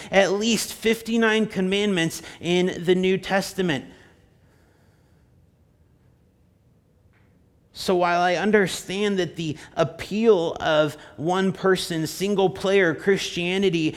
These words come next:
is, is something that, that is attractive, I,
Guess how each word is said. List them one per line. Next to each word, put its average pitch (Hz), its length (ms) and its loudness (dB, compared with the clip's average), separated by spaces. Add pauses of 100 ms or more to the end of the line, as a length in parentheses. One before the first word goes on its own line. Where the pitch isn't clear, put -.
(140)
is, 170 260 2
is 170 240 2
something 190 540 0
that, 175 300 0
that 165 180 -2
is 151 140 -2
attractive, 175 800 -2 (960)
I, 85 100 -10